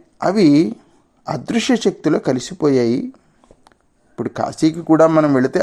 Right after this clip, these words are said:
అనేకమైనటువంటి లింగాలు, ఏవో షాపులు, స్కూళ్ళు, ఇటువంటివేవో ఆక్రమించుకుని ఉండడం వల్ల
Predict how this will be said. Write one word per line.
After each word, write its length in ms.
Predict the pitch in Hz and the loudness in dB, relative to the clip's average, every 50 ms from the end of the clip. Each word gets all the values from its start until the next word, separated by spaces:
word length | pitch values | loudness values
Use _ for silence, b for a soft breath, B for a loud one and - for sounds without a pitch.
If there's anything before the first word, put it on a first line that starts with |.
| - - | -4 -2
అనేకమైనటువంటి 920 | 117 123 131 147 175 170 - 208 202 196 196 190 180 175 196 190 156 - | -2 0 2 2 0 0 0 -2 0 0 0 0 -2 -2 -4 -6 -4 -4
లింగాలు, 520 | 165 151 139 143 147 170 160 143 131 - - - b b b b b b b b b b b | -2 0 0 2 2 2 0 0 -2 -6 -8 -12 b b b b b b b b b b b
ఏవో 280 | 123 135 139 151 165 151 | 0 2 2 2 2 0
షాపులు, 640 | - - - 143 143 - - - 160 151 156 151 139 | 0 -2 -4 -2 -2 -2 -2 0 2 4 4 4 4
స్కూళ్ళు, 640 | - - - 131 143 151 160 156 151 151 147 147 | 2 -2 -4 0 2 4 4 4 6 6 6 4
ఇటువంటివేవో 720 | 135 131 - 147 147 143 139 143 120 123 131 151 170 165 - - - - | 4 2 0 0 0 0 0 0 0 2 2 4 2 2 0 -4 -8 -12
ఆక్రమించుకుని 760 | 139 - - - 202 202 208 208 196 - 196 202 196 175 160 | -12 -6 -2 0 0 2 2 0 0 -2 -4 -2 0 0 2
ఉండడం 320 | 151 143 147 139 151 143 135 | 2 2 2 2 0 2 0
వల్ల 300 | 135 131 131 117 104 | 0 0 0 -2 -2